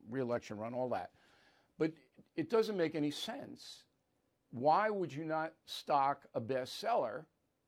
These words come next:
Doesn't matter who the author is, if it's a theory that people should read and consider. I don't know. We called Target. Of course, they didn't <laughs> respond. And it's Target, of course, w-, w-, weren't they selling Satan stuff,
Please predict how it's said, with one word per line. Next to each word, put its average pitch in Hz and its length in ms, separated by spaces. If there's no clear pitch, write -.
Doesn't 147 180
matter 147 220
who 233 160
the 165 140
author 151 400
is, 170 260
if 160 180
it's 180 160
a 165 180
theory 185 760
that 180 220
people 180 420
should 208 480
read 143 240
and 175 120
consider. 240 420
I 87 120
don't 147 120
know. 233 120
We 151 140
called 247 420
Target. - 440
Of - 80
course, 160 220
they 127 100
didn't 104 180
<laughs> - 140
respond. 214 960
And 143 140
it's 147 260
Target, 151 420
of 131 140
course, 143 240
w-, 143 240
w-, 170 420
weren't 214 200
they 240 120
selling 185 280
Satan 196 460
stuff, 196 340